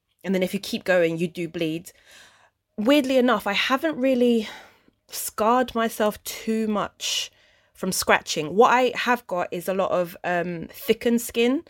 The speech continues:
That's from the friction of rubbing. It's called lichenification. Am I saying it right? Lichenification. So it's like, um, I call it crocodile skin 'cause it goes quite bumpy, tough, rough. And some of the worst places that I, I got that was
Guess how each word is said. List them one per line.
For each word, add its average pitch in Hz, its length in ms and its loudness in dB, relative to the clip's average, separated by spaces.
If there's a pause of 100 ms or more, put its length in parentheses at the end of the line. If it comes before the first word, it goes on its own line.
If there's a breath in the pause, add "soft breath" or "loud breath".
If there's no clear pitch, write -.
(240 loud breath)
That's 254 160 0
from 240 140 2
the 214 60 4
friction - 600 0
of 180 140 -4
rubbing. 165 340 2
It's 170 120 -6
called 196 160 -4
lichenification. 226 880 0
Am 190 100 -2
I 190 60 0
saying 220 180 -4
it 220 60 -4
right? 240 160 -6 (420)
Lichenification. 233 800 -2 (600 loud breath)
So 208 160 6
it's - 180 6
like, 220 400 2 (140)
um, 285 600 -2 (360)
I 240 100 4
call 220 240 0
it 185 220 -2
crocodile 156 420 -10
skin 151 220 -12
'cause 175 120 -10
it 185 100 -4
goes 190 180 2
quite 165 320 -2
bumpy, 190 460 -2
tough, - 500 -2
rough. 180 420 -4 (380)
And 196 380 0 (200)
some 254 220 0
of 262 60 2
the 247 80 4
worst 226 260 2
places 208 340 -2
that - 140 -10
I, 175 360 -4
I 170 120 -8
got - 220 -8
that 175 200 -2
was 170 240 -4